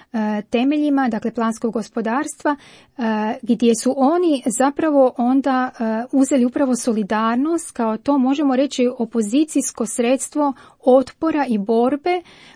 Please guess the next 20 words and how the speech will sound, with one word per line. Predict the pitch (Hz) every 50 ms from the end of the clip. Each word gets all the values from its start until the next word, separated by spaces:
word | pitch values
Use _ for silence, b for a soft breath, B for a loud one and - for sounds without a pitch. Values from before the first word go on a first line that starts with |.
| B
protiv | - 247 247 277 277 - 269
kršenja | - - 269 277 - - 302 294 269
njihovih | 254 262 254 - 285 262 262 - 254
radničkih | 233 226 233 233 220 - - 214
prava, | - - 294 269 220 196 190 196 196 - b b b b
što | b - 269
je | 240
zapravo | 226 247 247 254 240 240 233 233
onda | 233 226
i | 233 226
bilo | 208 240 233 233
jedan | 233 233 226
od | 214
faktora | - - 240 240 - - 254 240
koji | 226 - 254 233
je | 226
doveo, | 233 233 226 226 226 220
naravno, | 214 214 214 220 220 226 220 214 214 240
i | 226 220 214
do, | 208 220 208 214